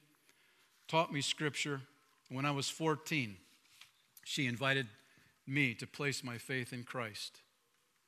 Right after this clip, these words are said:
And I did that. Looking back at those tough days, I was headed for trouble, but Missus Henderson, without even knowing it, headed Satan off at the pass.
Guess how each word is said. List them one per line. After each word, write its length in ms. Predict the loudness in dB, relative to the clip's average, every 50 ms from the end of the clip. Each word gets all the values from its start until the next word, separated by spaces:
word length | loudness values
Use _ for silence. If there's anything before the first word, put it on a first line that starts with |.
| _ _ _ -6
And 120 | -4 -2
I 100 | -2 -2
did 280 | -2 -2 -2 -2 -2 -4
that. 220 | -6 -8 -8 -10 -16 -20 -20 -20 -20 _ _ _ _ _ _ _ _ _ _ _ _ _ _ _ _ _ _ _
Looking 320 | 2 2 4 4 4 2 4
back 320 | 6 6 8 6 6 4
at 140 | 0 0 2
those 720 | 2 4 4 4 4 2 0 0 0 0 0 -2 -2 -6 -8 -10 _
tough 320 | 4 4 4 4 2 0
days, 460 | 2 4 4 4 4 2 0 -2 -2 -2
I 80 | -2
was 220 | 0 0 -2 -2 0
headed 260 | -2 0 0 -2 -2
for 140 | -4 -6 -4
trouble, 400 | -2 -2 0 0 -2 -2 -6 -6
but 200 | -6 -8 -8 -8
Missus 420 | -8 -6 -6 -4 -6 -6 -6 -4 -4
Henderson, 480 | -4 -4 -4 -4 -4 -4 -6 -6 -6
without 340 | -6 -4 -2 0 0 0 0
even 240 | 0 -2 -2 -2 -2
knowing 300 | -2 -2 -2 -4 -4 -6
it, 120 | -6 -8 -10 -16 -20 _ _ -20 -20 -20 _ _
headed 320 | 2 4 4 4 4 2 0
Satan 440 | 0 2 4 4 4 2 0 -4
off 240 | -4 -4 -4 -6 -6
at 100 | -8 -10
the 80 | -10 -14
pass. 520 | -10 -8 -8 -8 -8 -8 -10 -12 -12 -12